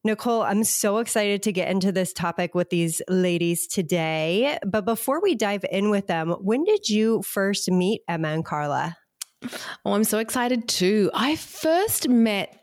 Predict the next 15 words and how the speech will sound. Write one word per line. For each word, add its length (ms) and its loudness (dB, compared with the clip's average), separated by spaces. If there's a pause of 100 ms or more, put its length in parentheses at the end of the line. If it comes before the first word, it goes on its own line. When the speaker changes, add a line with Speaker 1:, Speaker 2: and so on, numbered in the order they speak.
(120)
Speaker 2:
these 320 2
incredible 580 0
women 400 2
at 140 -2
a 40 -2
podcasting 720 0
conference 500 -2
here 360 2
in 80 2
Australia, 460 -2
actually, 480 -2
back 460 -6
in 400 2
twenty 320 0
sixteen. 840 -2